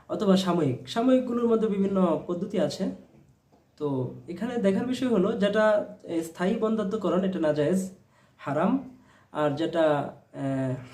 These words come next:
এই সাময়িক, সেটা ব্যবহার করা মাকরুহ, তবে প্রয়োজনে জায়েজ। আর যেটা সাময়িক কিন্তু সন্তান হবে, রিজিক কমে যাবে, এই ধরনের আশঙ্কা থেকে করা হয়,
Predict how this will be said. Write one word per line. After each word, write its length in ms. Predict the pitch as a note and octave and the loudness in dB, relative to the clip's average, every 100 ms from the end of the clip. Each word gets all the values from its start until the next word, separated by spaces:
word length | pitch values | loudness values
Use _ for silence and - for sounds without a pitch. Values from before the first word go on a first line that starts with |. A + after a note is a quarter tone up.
| - - - _ _ _ _ _ | -16 -16 -18 _ _ _ _ _
এই 380 | - C3 C3 B2+ - - | -8 -4 -2 -2 -6 -14
সাময়িক, 640 | - - F#3 A#3+ G#3+ - - | -10 0 2 4 4 4 -2
সেটা 220 | F#3+ G#3 | -4 0
ব্যবহার 320 | A3 A3 G#3+ | 0 0 0
করা 160 | A3 G3 | 2 2
মাকরুহ, 520 | F#3 F#3 F#3 A3+ D4 - _ | 2 2 2 2 -2 -10 _
তবে 180 | F3 E3+ | -6 -4
প্রয়োজনে 520 | F#3 F#3+ F#3+ F3 D#3+ | 4 4 6 2 2
জায়েজ। 500 | C#3+ C3 A#2+ - - _ _ _ _ _ _ | 2 0 -2 -8 -18 _ _ _ _ _ _
আর 280 | C#3+ C#3 C3 | -4 -4 -2
যেটা 600 | D#3+ D#3+ E3+ D#3 C#3+ B2+ - _ _ - | -4 0 2 2 0 -8 -20 _ _ -12
সাময়িক 540 | - G3 A3+ F#3+ - - _ _ _ | -2 2 6 4 2 -10 _ _ _
কিন্তু 600 | F#3 F#3+ F#3+ D#3+ D3 - - | -2 0 2 0 -2 -4 -18
সন্তান 420 | - F#3+ F#3+ G3+ | 2 2 4 4
হবে, 540 | F#3+ E3 F3 E3+ D#3+ - - D#3+ | 4 2 2 2 0 -4 -12 0
রিজিক 300 | F#3+ F#3+ F#3+ | 2 2 0
কমে 200 | F#3 F#3+ | 2 4
যাবে, 240 | F#3 E3 | 4 2
এই 140 | D#3 D#3 | -2 0
ধরনের 320 | G3 A3+ G#3+ | -2 0 0
আশঙ্কা 340 | E3+ G#3 F#3+ | -2 -4 -8
থেকে 220 | G3 F3+ | -8 -6
করা 180 | F3 D3+ | -4 -2
হয়, 220 | E3+ C4 | -2 -4